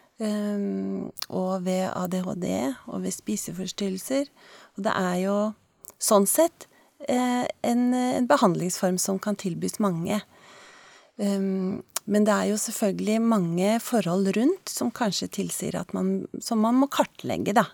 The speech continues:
Så s-, det er klart at det å være obs på om det er voldsproblematikk eller, eh, eh, misbruksproblematikk er jo kjempeviktig. Em, samtidig så er det jo sånn også at der hvor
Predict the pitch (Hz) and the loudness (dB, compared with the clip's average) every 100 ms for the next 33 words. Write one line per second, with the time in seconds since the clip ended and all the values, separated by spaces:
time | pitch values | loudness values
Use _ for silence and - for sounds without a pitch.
0 | _ - - - - 220 208 208 - - | _ -20 -20 -6 0 2 2 2 -4 -4
1 | 208 - 185 175 190 185 - 175 175 185 | -4 -2 -4 -4 -4 -6 -2 0 0 2
2 | 190 - 190 190 196 - - - - - | 2 0 0 0 0 -2 -2 -6 -4 -4
3 | 180 180 175 175 175 - - - _ 165 | -2 -2 0 -2 -4 -10 -20 -20 _ -4
4 | 156 151 170 226 - - 233 214 220 214 | -2 -2 -2 -2 -6 -8 -6 -2 0 -2
5 | 214 220 202 - 185 170 165 160 156 - | -4 -6 -6 -8 -10 -8 -8 -8 -6 -8
6 | - 143 - 160 - - - _ - 160 | -6 -6 -6 -10 -14 -20 -20 _ -8 -6
7 | 151 180 233 - - 196 214 - - - | -2 -2 -2 -4 -4 -4 -4 -6 -6 -8
8 | 220 - 220 220 226 220 262 - 202 214 | -12 -6 -4 -2 -4 -4 -8 -4 -2 -2
9 | 214 196 - 185 175 - 247 320 392 _ | -2 -6 -6 -6 -8 -6 -4 -4 -6 _
10 | - - - _ 226 226 226 226 - - | -20 -20 -20 _ -6 -2 -2 -2 -4 -10
11 | - - - 254 233 - 185 - 269 320 | -16 -8 -2 -2 -2 -4 -6 0 0 2
12 | 320 226 185 247 277 220 208 - - 190 | 2 2 2 0 0 0 -2 -2 -4 -6
13 | - - 170 165 190 | -6 -4 -4 -2 -4